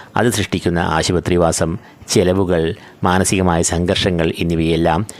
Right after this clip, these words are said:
വ്യാഴം എട്ടിലൂടെ സഞ്ചരിക്കുമ്പോൾ ഈ കൂറുകാർക്ക് നൽകിയിരിക്കാം. എന്നാൽ മെയ് പതിനാലാം തീയതി മുതൽ ഇവർ അഷ്ടമവ്യാഴം എന്ന ഈ ദുരിതക്കയത്തിൽ നിന്നും കര കയറും. അന്നേ ദിനം വ്യാഴം ഈ കൂറുകാരുടെ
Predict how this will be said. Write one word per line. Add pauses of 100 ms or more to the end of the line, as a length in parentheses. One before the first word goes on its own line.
(300)
വ്യാഴം (240)
എട്ടിലൂടെ
സഞ്ചരിക്കുമ്പോൾ (180)
ഈ
കൂറുകാർക്ക് (200)
നൽകിയിരിക്കാം. (1400)
എന്നാൽ (480)
മെയ്
പതിനാലാം
തീയതി
മുതൽ (720)
ഇവർ (240)
അഷ്ടമവ്യാഴം
എന്ന (240)
ഈ (300)
ദുരിതക്കയത്തിൽ
നിന്നും (120)
കര (200)
കയറും. (640)
അന്നേ
ദിനം (140)
വ്യാഴം
ഈ
കൂറുകാരുടെ